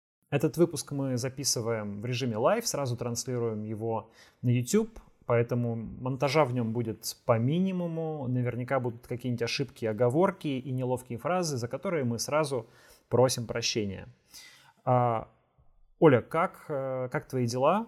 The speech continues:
Как у тебя обстановка? Что вообще происходит?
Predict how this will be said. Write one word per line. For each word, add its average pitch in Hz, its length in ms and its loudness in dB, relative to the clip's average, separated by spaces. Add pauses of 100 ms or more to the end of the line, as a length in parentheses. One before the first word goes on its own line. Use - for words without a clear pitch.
(120)
Как 131 200 -8
у 120 40 -14
тебя 113 720 -6 (560)
обстановка? 139 840 -2
Что 123 240 -6
вообще 113 260 -8
происходит? 107 600 -10